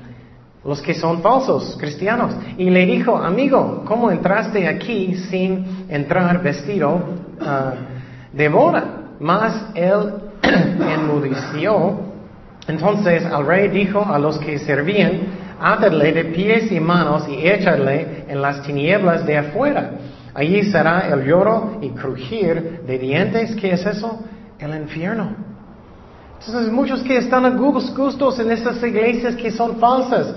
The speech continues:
o posible están en iglesias que son reales mucho, no van al cielo. Y estamos mirando eso pasando más y más y más. Estamos en los últimos días.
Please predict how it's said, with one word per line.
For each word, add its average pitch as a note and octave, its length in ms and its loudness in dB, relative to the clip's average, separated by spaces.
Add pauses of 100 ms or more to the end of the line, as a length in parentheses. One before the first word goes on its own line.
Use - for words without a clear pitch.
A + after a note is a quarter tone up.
(240)
o F3 80 0
posible A3+ 500 2
están G#3+ 300 2
en G3+ 100 4
iglesias F#3+ 400 2
que G#3 160 -2
son G3 180 -2
reales F#3+ 520 2
mucho, C#3+ 400 -2 (1400)
no F#3 140 -4
van A3 160 -4
al G#3+ 140 -2
cielo. A3+ 440 -4 (1080)
Y E3+ 60 -4
estamos G3 420 -2
mirando D#3+ 360 -2
eso F3 280 -4
pasando D#3 360 -6
más D3+ 340 -6
y D3+ 60 -4
más C3+ 260 -8
y D3 40 -12
más. G3+ 280 -8
Estamos G3 520 -8
en D3 120 -8
los C#3 180 -8
últimos E3 420 -6
días. C#4+ 520 -6